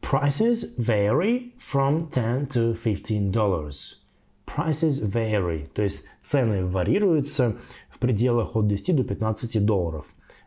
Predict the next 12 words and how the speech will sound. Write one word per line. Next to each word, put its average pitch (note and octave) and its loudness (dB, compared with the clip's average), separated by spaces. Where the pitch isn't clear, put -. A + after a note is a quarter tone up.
Глагол A2+ 0
to A#2+ 0
vary, E3 2
в - -8
принципе, D3 0
довольно B2 2
часто A#2 0
используется. F2+ -2
Кто - 0
не G#2 2
знал, A#2 0
запомните. G#2 -2